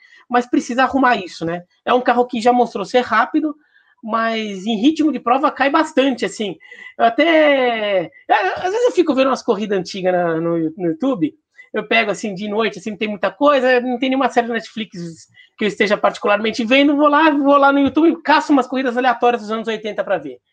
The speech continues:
ou dos anos noventa, né? É... lembra um pouco o, a, a Lotus do Senna, que, assim, era pole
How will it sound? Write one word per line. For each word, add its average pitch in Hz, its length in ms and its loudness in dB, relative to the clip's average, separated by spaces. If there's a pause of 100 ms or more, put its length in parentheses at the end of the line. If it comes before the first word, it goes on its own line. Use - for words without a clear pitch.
(200)
ou 214 140 0
dos 202 160 -4
anos 220 180 -4
noventa, 180 460 -4
né? 165 160 -4 (500)
É... 220 360 -2 (580)
lembra 427 260 4
um 302 60 4
pouco 392 260 2
o, 294 600 0
a, 302 400 -2
a 277 40 6
Lotus 330 360 2
do 302 140 4
Senna, 247 600 -2 (400)
que, 302 100 0
assim, 269 320 -2
era 269 200 0
pole 294 420 4